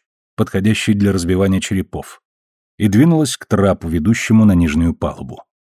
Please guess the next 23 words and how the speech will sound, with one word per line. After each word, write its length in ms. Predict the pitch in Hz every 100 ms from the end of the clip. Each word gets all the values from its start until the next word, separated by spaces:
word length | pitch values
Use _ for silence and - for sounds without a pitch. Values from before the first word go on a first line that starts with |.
| _ _ _ _ _
Потом 300 | - 117 120
на 100 | 123
уровень 440 | 131 127 117 120 113
ниже, 380 | 85 71 73 - _ -
еще 420 | 95 - - 87
ниже. 400 | 71 65 - - _ _ _ _ _
Каюты 300 | 85 113 -
команды 480 | - 92 107 117 117
в 60 | -
строгом, 560 | - 98 107 107 117
почти 300 | 113 - -
военном 440 | 101 95 98 98 92
порядке. 580 | 92 78 - - - _ _ _ _ _
Хозсклады, 1000 | - 127 127 - - 113 110 71 - - _
здесь 300 | 85 101 107
были 200 | 101 113
признаки 420 | 104 87 87 -
борьбы. 420 | 82 90 82 - - _ _ _ _ _ -
Медотсек 760 | 101 104 120 - - 80 -
пустой, 520 | - 104 - 78 71 - _ _ -
торпедный 500 | 101 - 113 82 73
отсек — 380 | - 90 -
никого. 640 | 87 92 - 104 87 65